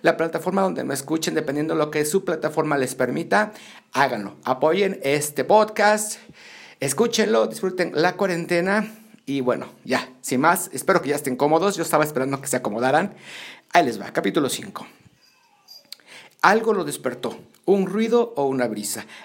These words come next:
Algo lo había arrancado de sus sueños. Tom parpadeó en la oscuridad, respiró fatigosamente e intentó aclarar la mente.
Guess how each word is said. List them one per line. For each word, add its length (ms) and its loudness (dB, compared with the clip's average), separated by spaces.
Algo 320 4
lo 80 2
había 220 2
arrancado 500 -2
de 80 -6
sus 160 -6
sueños. 460 -2
Tom 280 4
parpadeó 420 0
en 80 -2
la 40 -2
oscuridad, 540 -6
respiró 580 -4
fatigosamente 920 -2
e 100 6
intentó 400 0
aclarar 460 2
la 120 0
mente. 500 -8